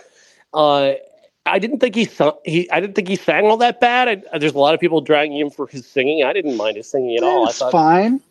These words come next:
Speaker 1: It's fine. He did a good enough job. Uh, and I, I didn't, I really liked the young girl in the movie. The young girl in the movie is tremendous. She is such a sweetheart, and she does such a,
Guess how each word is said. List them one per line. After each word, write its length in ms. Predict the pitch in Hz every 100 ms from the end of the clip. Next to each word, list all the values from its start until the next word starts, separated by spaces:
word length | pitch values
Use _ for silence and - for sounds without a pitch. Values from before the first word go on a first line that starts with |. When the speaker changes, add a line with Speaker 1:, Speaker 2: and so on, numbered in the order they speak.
| - _ _
Speaker 1:
It's 100 | 339
fine. 460 | 392 392 294 120 110 _ _ -
He 60 |
did 140 | 359 320
a 40 |
good 220 | 190 185
enough 240 | 143 135 -
job. 380 | 110 110 233 - _ _ _ _ _ _ _ _ _
Uh, 340 | 185 180 170 175 - - - - -
and 100 | 233
I, 120 | 240
I 40 | 233
didn't, 420 | 320 311 302 294 180 -
I 80 | -
really 260 | 226 302 302
liked 280 | 269 262 -
the 80 |
young 280 | 247 262 262
girl 280 | 240 285 247
in 80 | 127
the 60 | 117
movie. 220 | 107 113
The 100 | 139
young 200 | 247 277
girl 240 | 214 254
in 40 | 185
the 80 | 131
movie 320 | 120 131 147
is 160 | 196 208
tremendous. 760 | - 240 233 240 269 220 147
She 240 | - 208 208
is 160 | 175
such 240 | - 226 262
a 60 |
sweetheart, 600 | - - 226 180 135 113 147
and 180 | 147 151
she 100 | 156
does 240 | 180 175
such 280 | - 220 -
a, 160 | 190